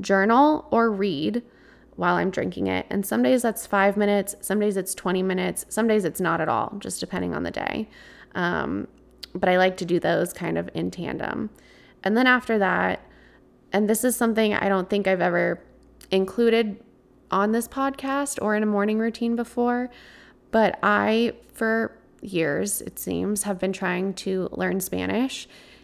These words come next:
And I say I've been trying to learn because I feel like I am very, um, fluent in understanding Spanish, meaning if someone is speaking to me in Spanish, if I'm overhearing a conversation,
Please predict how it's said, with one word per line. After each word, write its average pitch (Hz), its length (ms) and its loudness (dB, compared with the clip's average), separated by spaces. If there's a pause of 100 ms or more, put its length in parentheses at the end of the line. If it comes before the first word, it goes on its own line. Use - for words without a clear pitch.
(140)
And 202 100 0
I 220 80 4
say 240 500 2
I've 185 180 -4
been 190 140 -2
trying 180 400 -2
to 190 100 -6
learn 180 220 -2
because 190 260 -4
I 202 160 0
feel 240 640 0 (760)
like 240 200 -2
I 214 120 4
am 220 160 2
very, 208 640 2 (420)
um, 185 440 -2 (840)
fluent 214 400 2
in 208 120 2
understanding 190 680 0
Spanish, 240 640 0 (500)
meaning 190 680 0 (260)
if 196 140 -4
someone 240 280 4
is 226 120 2
speaking 185 360 0
to 185 140 -8
me 185 80 0
in 180 100 -2
Spanish, 180 540 -4
if 175 160 -8
I'm 175 220 -4
overhearing 190 520 0
a 185 80 -4
conversation, 180 1000 -6